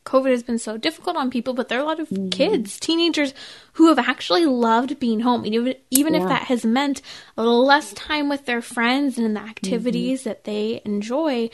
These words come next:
Speaker 1: they
Speaker 2: Mm.
Speaker 1: really do love the rest that they wouldn't otherwise benefit from.
Speaker 2: Yeah.
Speaker 1: So
Speaker 2: And, and that family time as well, for sure.
Speaker 1: Mm-hmm.
Speaker 2: Yeah.
Speaker 1: So how can we help parents, especially mothers, better understand why their job matters?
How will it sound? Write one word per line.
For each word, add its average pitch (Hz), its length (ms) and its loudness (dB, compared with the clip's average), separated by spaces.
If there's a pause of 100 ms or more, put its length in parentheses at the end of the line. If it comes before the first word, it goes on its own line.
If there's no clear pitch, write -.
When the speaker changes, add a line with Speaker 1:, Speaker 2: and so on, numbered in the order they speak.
(320)
Speaker 1:
they 233 140 -2
Speaker 2:
Mm. 233 80 2
Speaker 1:
really 262 260 2
do 226 220 -4
love 233 640 -2
the 214 180 -2
rest 220 560 -8
that 220 160 -8
they 240 120 -2
wouldn't 233 320 -2 (100)
otherwise 208 760 -10 (440)
benefit 226 720 -6
from. - 420 -14
Speaker 2:
Yeah. 208 320 -2
Speaker 1:
So 277 400 6
Speaker 2:
And, 233 340 6
and 247 200 10
that 175 160 8
family 185 320 2
time 160 260 -2
as 160 160 -4
well, 180 220 0
for 170 120 -8
sure. 180 380 -4
Speaker 1:
Mm-hmm. 226 220 -6
Speaker 2:
Yeah. 175 120 -2 (800)
Speaker 1:
So 330 140 0
how 339 180 0
can 508 160 -8 (120)
we 330 80 -4
help 233 440 -4
parents, 220 440 -6
especially 262 400 -4
mothers, 214 400 -4
better 226 240 -6
understand 226 720 -4 (420)
why 220 380 0
their 254 160 0
job 208 420 -6
matters? - 760 -12